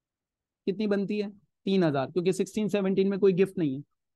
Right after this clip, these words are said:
लेकिन हमारे पास सिर्फ अवेलेबल है दो हजार पाउंड, तो हमने पाँच हजार में से ये पाँच हजार माइनस कर दिए, आंसर हो गया ज़ीरो।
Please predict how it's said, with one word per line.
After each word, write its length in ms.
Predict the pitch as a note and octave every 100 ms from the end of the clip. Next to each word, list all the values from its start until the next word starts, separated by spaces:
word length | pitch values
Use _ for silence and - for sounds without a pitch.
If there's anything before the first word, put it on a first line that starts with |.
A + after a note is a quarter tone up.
| _ _ _ -
लेकिन 220 | F3+ G#3+
हमारे 300 | G3 F#3+ G#3
पास 260 | G3 A3 -
सिर्फ 220 | A3+ A3+ A#3
अवेलेबल 480 | F3+ F#3+ G3 G3+ G3+
है 220 | G3+ G#3 - _ -
दो 260 | D3+ F#3 G3+
हजार 400 | F#3 F3+ F#3 F3+ - _ -
पाउंड, 360 | F3+ F#3 E3+ - _ _ _ _ _ _ _ _ -
तो 80 |
हमने 360 | E3 F3 F#3 G#3+ E4 _ _
पाँच 240 | F#3 F#3 F#3
हजार 280 | F3+ F3+
में 100 | F3+
से 140 | E3+ F#3
ये 100 | F#3
पाँच 280 | F#3 E3+ E3
हजार 220 | F3 F3
माइनस 360 | D#3+ D#3 E3+ -
कर 160 | F#3
दिए, 160 | F3+ G3
आंसर 420 | F#3+ D#3+ D#3+ F3
हो 100 | D#3+
गया 200 | D3 F3 F3+ _ -
ज़ीरो। 300 | C#3 B2+